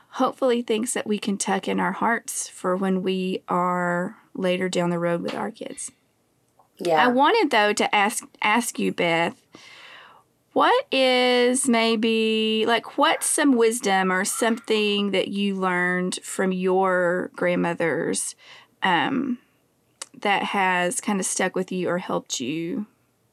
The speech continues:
Speaker 1: in life?
Speaker 2: I would say the biggest thing that I've taken away from my grandmother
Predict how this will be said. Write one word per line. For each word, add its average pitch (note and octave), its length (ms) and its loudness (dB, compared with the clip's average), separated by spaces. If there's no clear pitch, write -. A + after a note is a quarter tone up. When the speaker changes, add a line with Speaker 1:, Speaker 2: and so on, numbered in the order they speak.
Speaker 1:
in F3+ 140 -4
life? - 440 -6
Speaker 2:
I C4+ 180 6
would E4+ 220 2
say D#3+ 760 2
the F3 100 -6
biggest F#3 420 0
thing E3 240 -6
that D#3 120 -2
I've D3+ 200 -2
taken D#3 340 -8
away C#3 400 -10
from C#3 800 -10
my C#3+ 840 -10
grandmother D3+ 840 -4